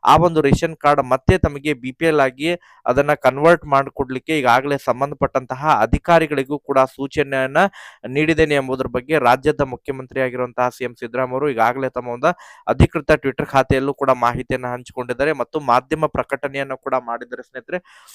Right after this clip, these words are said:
ಒಟ್ಟಾರೆಯಾಗಿ ಯಾರೆಲ್ಲ ಬಿ ಪಿ ಎಲ್ ಕಾರ್ಡು ರದ್ದಾಗುತ್ತೆ ಎಂಬುದರ ಬಗ್ಗೆ, ಆ, ಆತಂಕ ಪಡ್ತಾ ಇದ್ರು ಯಾರು ಕೂಡ ವರಿ ಮಾಡ್ಕೊಳ್ಳುವಂತ ಅವಶ್ಯಕತೆ ಇಲ್ಲ. ಯಾಕಂತ ಹೇಳಿದ್ರೆ ಈಗ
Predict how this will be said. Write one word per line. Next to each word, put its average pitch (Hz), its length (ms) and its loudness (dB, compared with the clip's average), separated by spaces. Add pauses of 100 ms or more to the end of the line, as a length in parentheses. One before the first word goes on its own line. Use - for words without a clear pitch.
(280)
ಒಟ್ಟಾರೆಯಾಗಿ 165 680 6
ಯಾರೆಲ್ಲ 147 340 6
ಬಿ 131 200 -2
ಪಿ 175 120 -2
ಎಲ್ 170 100 2
ಕಾರ್ಡು 147 380 2
ರದ್ದಾಗುತ್ತೆ 139 600 0
ಎಂಬುದರ 135 340 -2
ಬಗ್ಗೆ, 127 440 -4 (340)
ಆ, 113 180 8
ಆತಂಕ 175 300 2
ಪಡ್ತಾ - 320 2
ಇದ್ರು 135 240 0
ಯಾರು 135 300 4
ಕೂಡ 147 200 -2
ವರಿ 127 300 2
ಮಾಡ್ಕೊಳ್ಳುವಂತ 135 520 -2
ಅವಶ್ಯಕತೆ 127 500 -2
ಇಲ್ಲ. 135 100 -4
ಯಾಕಂತ 139 380 -2
ಹೇಳಿದ್ರೆ 139 640 -4 (100)
ಈಗ 120 160 -2